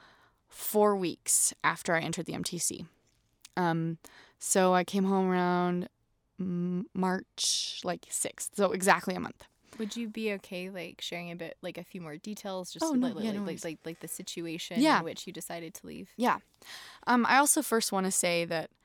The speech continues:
Speaker 1: I know that this can be heavy conversation,
Speaker 2: Mm-hmm.
Speaker 1: and this can be hard for people, especially people who experience this. This can be very heavy, but I do want to express that there is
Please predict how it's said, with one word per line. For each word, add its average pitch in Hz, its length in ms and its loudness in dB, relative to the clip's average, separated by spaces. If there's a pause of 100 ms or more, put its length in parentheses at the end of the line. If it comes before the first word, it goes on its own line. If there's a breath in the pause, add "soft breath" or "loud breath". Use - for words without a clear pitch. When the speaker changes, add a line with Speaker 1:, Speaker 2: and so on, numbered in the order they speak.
(200 soft breath)
Speaker 1:
I - 40 -4
know 214 140 4
that 202 140 -2
this 185 160 0
can 202 240 0
be 190 180 0
heavy 180 640 -4
conversation, 180 800 -2
Speaker 2:
Mm-hmm. - 80 -6
Speaker 1:
and 196 100 2
this 175 100 0
can - 180 -6
be 175 80 -4
hard 165 300 0
for 185 140 -8
people, 190 260 -6
especially 247 400 -2
people 185 300 -6
who 175 100 -6
experience 175 500 -4
this. 180 220 -8 (320 loud breath)
This 214 140 -2
can 226 120 2
be 202 120 2
very 180 180 4
heavy, 170 320 -2
but 170 240 0 (500 loud breath)
I 208 60 -2
do 220 300 4
want 190 280 4
to 202 80 2
express 170 380 2
that - 220 -4
there 165 260 4
is 165 460 0